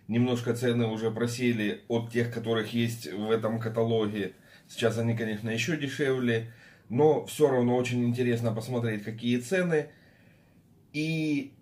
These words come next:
как-то можно ориентироваться по этим значкам. То есть они стали ниже, но всё же для ориентира он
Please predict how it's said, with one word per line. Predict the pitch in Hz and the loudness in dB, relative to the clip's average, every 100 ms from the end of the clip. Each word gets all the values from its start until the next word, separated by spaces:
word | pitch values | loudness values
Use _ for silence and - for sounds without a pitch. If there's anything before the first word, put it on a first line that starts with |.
| _ | _
как-то | 156 160 - 151 | 4 4 6 4
можно | 165 165 147 143 | 6 4 4 4
ориентироваться | 135 135 139 143 139 123 117 | 4 2 -2 0 4 2 2
по | 117 | 0
этим | 117 117 117 | 2 2 2
значкам. | 127 120 98 98 | 2 0 -4 -4
То | 104 | -4
есть | 110 | -4
они | 127 127 | -4 -4
стали | 120 143 139 131 | 4 4 4 0
ниже, | 175 185 131 107 104 | 0 0 0 2 2
но | 123 127 123 120 | 2 2 4 2
всё | - 143 143 | 0 -2 -2
же | 127 131 123 120 113 - - - _ - - - _ - - _ | 0 2 2 0 -2 -8 -14 -20 _ -20 -20 -20 _ -20 -20 _
для | 87 104 131 131 | -12 2 4 4
ориентира | 127 131 131 156 131 117 | 2 -2 -4 -2 2 2
он | 104 120 120 | 2 0 2